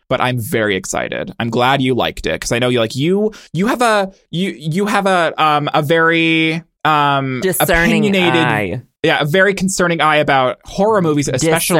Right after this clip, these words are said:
Speaker 2: Discerning.
Speaker 1: American
Speaker 2: Yes.
Speaker 1: horror movies. And so I'm glad that you enjoyed this because it, it got your seal of approval.
Speaker 2: Yes, thank you. Thank you. I am the end all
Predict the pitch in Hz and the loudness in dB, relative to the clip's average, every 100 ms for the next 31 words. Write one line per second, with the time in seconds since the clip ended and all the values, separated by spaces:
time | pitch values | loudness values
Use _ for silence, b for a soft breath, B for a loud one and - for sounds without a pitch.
0 | 135 123 110 139 151 160 147 - 107 98 | 2 0 0 0 2 2 0 -2 -2 -4
1 | 90 98 139 _ - - 113 117 92 85 | -6 -8 -10 _ -14 -8 -2 -2 -2 -4
2 | 80 50 71 - 113 127 117 127 120 120 | -4 -6 -6 -6 -4 -4 -2 0 0 -2
3 | 107 107 98 98 95 87 - 107 95 90 | -4 -4 -4 -4 -4 -6 -8 -8 -4 -6
4 | - 113 110 98 101 92 - 90 92 - | -4 -6 -4 -6 -6 -6 -6 -6 -6 -8
5 | - 65 - 127 - - 101 - - - | -10 -10 -8 -10 -12 -12 -10 -12 -18 -14
6 | - 104 - 92 127 117 - - 113 117 | -12 -12 -14 -14 -14 -16 -12 -12 -12 -10
7 | 107 107 110 107 104 - - 113 101 87 | -8 -6 -4 -6 -8 -10 -8 -6 -4 -6
8 | - _ 147 160 165 160 151 147 143 | -10 _ -4 -2 0 0 2 0 -2